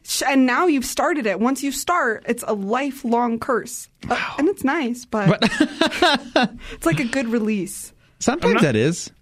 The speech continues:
Speaker 3: I don't mean to insult you, but you're into some wacky stuff here.
Speaker 1: Yeah. Yeah, that's true.
Speaker 2: So, uh-huh.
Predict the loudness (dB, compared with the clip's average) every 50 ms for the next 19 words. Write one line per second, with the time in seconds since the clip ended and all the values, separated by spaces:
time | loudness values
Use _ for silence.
0 | _ 0 2 4 4 6 6 6 4 4 6 6 6 6 4 2 2 2 2 2
1 | 4 2 2 0 0 0 0 2 2 2 2 2 0 -2 -4 -4 -4 -6 -6 -4
2 | -2 0 0 0 -2 -2 -6 -12 -14 -12 -8 -6 -4 -4 -4 -6 -8 -10 -12 -12
3 | -12 -16 _ _ -8 -4 -2 -2 -2 -2 -2 -4 -4 -6 -6 -8 -12 _ _ _
4 | _ _ _ _ _ _ _ -14 -10 -8 -8 -6 -6 -8 -8 -10 -12 -14 _ _
5 | _ -10 -10 -10 -8 -10 -12 -12 -10 -8 -8 -8 -10 -12 -16 _ _ _ _ _
6 | _ -20 -20 -16 -6 -2 0 0 2 0 -2 -4 -10 _ _ _ _ _ 0 0
7 | 2 2 0